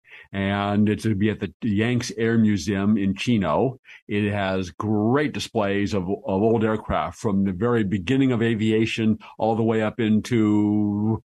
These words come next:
the jet age. And there are gonna be resources for parents about how to deal with the government-run schools, how to keep your children safe. We have a special presentation by Jesse Holguin, the founder of Lexit, which is Latinos exiting the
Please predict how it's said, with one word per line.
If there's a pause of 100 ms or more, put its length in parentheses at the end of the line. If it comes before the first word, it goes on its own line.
(120)
the
jet
age. (460)
And
there
are
gonna
be
resources
for
parents
about
how
to
deal
with
the
government-run
schools,
how
to
keep
your
children
safe. (420)
We
have
a
special
presentation
by
Jesse
Holguin, (260)
the
founder
of
Lexit,
which
is
Latinos
exiting (220)
the